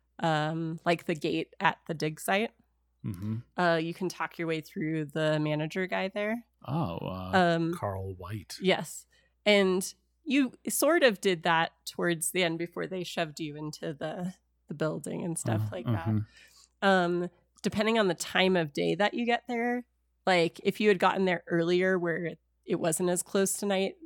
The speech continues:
Speaker 1: they would have tried to tie you up and leave you there, which would have given you more opportunity to get loose before the undead guys show up.
Speaker 2: Right.
Speaker 1: Only two of the undead guys showed up to deal with you.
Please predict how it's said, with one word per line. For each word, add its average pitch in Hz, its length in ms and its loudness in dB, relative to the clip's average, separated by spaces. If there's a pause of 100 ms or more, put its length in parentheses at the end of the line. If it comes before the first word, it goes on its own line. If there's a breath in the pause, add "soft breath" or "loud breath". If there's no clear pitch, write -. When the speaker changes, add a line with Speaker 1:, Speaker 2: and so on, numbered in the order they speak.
(100)
Speaker 1:
they 208 160 8
would 196 100 6
have 185 140 2
tried 170 360 0
to 170 400 0
tie 180 220 0
you 165 220 2
up - 160 -6
and 160 160 -2
leave 160 240 -4
you 180 120 0
there, 185 280 2
which 175 160 -2
would 208 100 6
have 185 120 4
given 180 200 2
you 165 140 -4
more 165 260 -4
opportunity 180 720 -2
to 190 140 -2
get 180 240 0
loose 170 180 0
before 175 420 -4
the 170 120 -2
undead 175 380 -6
guys 190 220 -6
show 196 280 -2
up. 202 160 -2 (200)
Speaker 2:
Right. 90 280 -4 (400 loud breath)
Speaker 1:
Only 214 300 4
two 190 340 0
of 180 100 0
the 196 80 0
undead 190 420 0
guys 185 280 2
showed 185 260 2
up 180 240 0
to 185 120 -6
deal 175 280 2
with 180 240 -2
you. 170 340 2